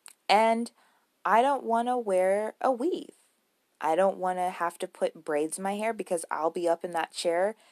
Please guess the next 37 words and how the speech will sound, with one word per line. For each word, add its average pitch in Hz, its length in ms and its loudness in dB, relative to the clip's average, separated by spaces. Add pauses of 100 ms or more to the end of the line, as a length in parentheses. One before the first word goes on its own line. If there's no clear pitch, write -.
(120)
for 196 240 2
eight 175 240 0
hours 180 460 2
on 175 160 -4
end, 170 320 -8
if 190 180 -10
not 160 300 -2
thirty 165 340 0
hours. 233 380 0
Let's 220 160 -2
face 220 220 -2
facts. - 400 -2
This 190 140 -10
is 202 120 -10
what 214 160 2
happens. - 640 0 (800)
Okay? 196 300 -4 (1080)
And 202 720 6
<laughs> - 80 -12
I - 160 -4
don't, 247 200 2 (280)
I 185 120 -2
mean, 202 180 -6 (1080)
I 240 80 12
don't 208 140 10
have 156 140 0
the - 80 -8
time - 240 -10
for - 120 -8
that. 165 300 0 (180)
No 254 180 2
one 240 120 2
has 190 220 0
the 165 80 -6
time 160 260 -4
for 160 120 -4
that. 147 360 0